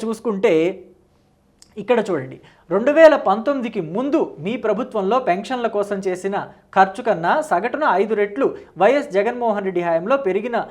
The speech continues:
మా వాస్తవం కాదా? So ఎంతవరకు పెంచారనేది ఈ అంకెల గారడి ఇప్పుడు మీరు చూపెట్టారు, కానీ తర్వాత, తర్వాత ఇక ప్రభుత్వం,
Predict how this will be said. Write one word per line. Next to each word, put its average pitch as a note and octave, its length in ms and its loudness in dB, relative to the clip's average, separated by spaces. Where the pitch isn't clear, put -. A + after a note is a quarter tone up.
మా G3 100 6
వాస్తవం F#3+ 520 2
కాదా? C3 220 -4
So A3+ 100 2
ఎంతవరకు A#3+ 460 0
పెంచారనేది A3 520 0
ఈ A3 120 0
అంకెల A3+ 260 0
గారడి A3+ 340 4
ఇప్పుడు A3+ 220 -2
మీరు F3 180 0
చూపెట్టారు, B3+ 560 2
కానీ A#3 240 4
తర్వాత, A#3+ 400 2
తర్వాత G#3 320 2
ఇక G#3 100 0
ప్రభుత్వం, G#3 400 0